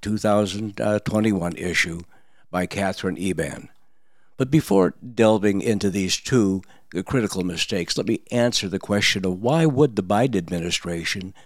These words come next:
deep six rapid antigen covid nineteen home testing? There's four reasons. First, the C D C assured Americans early this past summer that once vaccinated, they could shed their masks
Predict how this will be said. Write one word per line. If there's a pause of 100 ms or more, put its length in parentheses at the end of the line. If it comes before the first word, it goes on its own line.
(300)
deep (100)
six (180)
rapid (240)
antigen (480)
covid
nineteen
home
testing? (480)
There's
four
reasons. (560)
First, (400)
the
C
D
C (260)
assured
Americans
early
this
past
summer (520)
that
once
vaccinated,
they
could
shed
their
masks